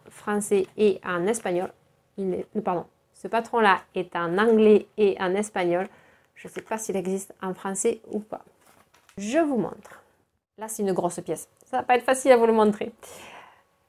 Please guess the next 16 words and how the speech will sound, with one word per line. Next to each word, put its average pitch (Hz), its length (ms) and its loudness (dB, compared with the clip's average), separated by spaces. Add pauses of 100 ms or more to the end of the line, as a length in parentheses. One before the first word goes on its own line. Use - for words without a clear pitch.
(200)
Pour 320 100 2
le 330 100 4
tissu, 302 380 -4 (180)
j'étais 220 440 2
pareil 220 260 -2
chez 220 140 0
mon 214 80 4
grossiste 208 560 -4
et 196 80 -2
là 202 100 4
j'avais 185 240 2
flashé 208 640 0
sur - 180 -16
ce - 100 -10
tissu 185 300 -12
là. 175 160 -6